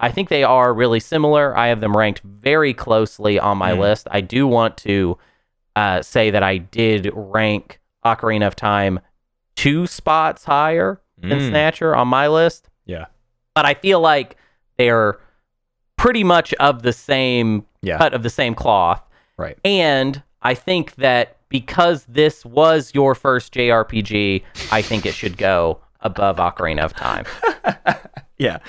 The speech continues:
Speaker 2: on that alone. Uh, yeah, it's interesting because, you know, a, a big point you're, you're making here is something I just don't have. I can't, y-, the only other Kojima game I have is Metal Gear Solid One, which I will agree feels more, you know, just more everything.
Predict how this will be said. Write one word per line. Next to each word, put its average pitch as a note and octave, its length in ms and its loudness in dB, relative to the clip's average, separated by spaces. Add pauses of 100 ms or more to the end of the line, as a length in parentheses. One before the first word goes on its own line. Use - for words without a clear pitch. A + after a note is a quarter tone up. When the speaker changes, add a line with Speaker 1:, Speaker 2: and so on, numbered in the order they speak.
(220)
Speaker 2:
on D#3+ 140 4
that E3 160 4
alone. B2+ 480 4 (340)
Uh, D#3 160 6
yeah, F#3+ 140 6
it's G3 160 4
interesting G#3+ 400 2
because, D#3 400 2
you D#3 100 -2
know, B2 160 4
a, B2 240 4
a A#2+ 80 2
big C#3+ 220 -2
point B2 280 -2
you're, A2+ 220 -4 (220)
you're G#2+ 240 -2
making A2 400 -2
here A#2+ 420 2
is G#2+ 140 -6
something G2+ 240 -4
I F#2+ 80 -2
just F#2 240 -12
don't G#2 220 -4
have. F2 500 -6 (400)
I G2+ 100 0
can't, G2+ 400 -4
y-, A2 220 -10
the A2+ 160 -2
only B2 120 4
other A2 140 2
Kojima A#2+ 380 0
game G#2 120 -2
I F2+ 120 -2
have G#2+ 360 0
is F2+ 160 -8
Metal F#2 240 -4
Gear F2+ 200 -8
Solid F2+ 320 -6
One, G2 360 2
which - 380 0 (300)
I A#2+ 100 4
will A#2 180 4
agree A2 720 2 (240)
feels A2 720 0
more, G2+ 380 0 (400)
you G#2+ 100 -6
know, D#2+ 80 -8
just - 240 -14
more A2 240 2
everything. C3+ 640 -2